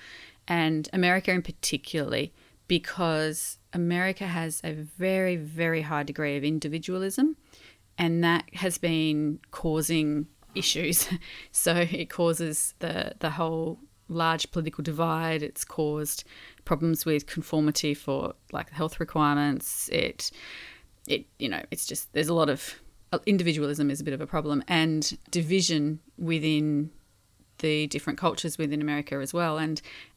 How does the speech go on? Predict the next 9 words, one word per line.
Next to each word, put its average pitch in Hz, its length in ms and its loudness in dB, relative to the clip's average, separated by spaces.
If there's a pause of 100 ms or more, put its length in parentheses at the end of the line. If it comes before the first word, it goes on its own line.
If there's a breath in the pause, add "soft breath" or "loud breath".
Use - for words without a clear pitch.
I 175 120 0
just 175 260 0
noticed 160 560 0
when 156 560 0 (340)
the 160 140 -2
author 170 340 4
talked - 460 -2
about 147 800 -4 (960)
community 185 1000 2